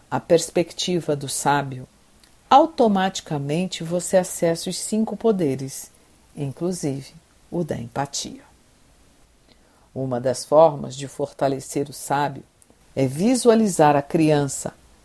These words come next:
por apenas um minuto em sua cabeça.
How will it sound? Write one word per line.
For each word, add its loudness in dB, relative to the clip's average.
por 4
apenas 0
um 4
minuto 0
em 2
sua -4
cabeça. -8